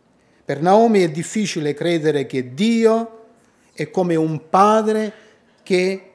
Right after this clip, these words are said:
la ama. Lei invece è completamente delusa.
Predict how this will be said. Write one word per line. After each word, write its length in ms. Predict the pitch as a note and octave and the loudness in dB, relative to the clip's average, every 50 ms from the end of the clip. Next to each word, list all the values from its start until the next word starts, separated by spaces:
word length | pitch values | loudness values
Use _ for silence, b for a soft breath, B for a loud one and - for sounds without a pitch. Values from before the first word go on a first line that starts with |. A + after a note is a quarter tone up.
| _ _ _ - | _ _ _ -8
la 260 | F3 F3 F#3+ G#3+ A3 | -4 -4 -2 -2 -2
ama. 360 | F#3 C3+ B2+ A#2+ B2 A#2+ A#2+ _ _ _ _ _ _ _ _ _ _ b b b b b | -4 -6 -10 -12 -14 -18 -20 _ _ _ _ _ _ _ _ _ _ b b b b b
Lei 200 | F#3 G3 A3+ A3+ | 2 2 4 4
invece 760 | A3+ G#3 E3+ F#3+ G#3 A3 G#3+ G#3+ - G#3+ G#3+ G#3+ G#3 - - - | 4 2 2 4 4 4 4 2 0 -2 -2 -2 -4 -10 -16 -12
è 120 | - E3+ | -12 -6
completamente 720 | - - G3+ F3+ - F#3+ F#3+ G3 G3 G3 G3+ F#3 - F#3 F3 | -2 -2 -2 -2 -2 -4 -2 -2 0 0 -2 -2 -2 -4 -2
delusa. 540 | F3 G3 G#3 A#3 A3+ - - - - - | -2 -2 -2 -2 -4 -4 -6 -8 -10 -14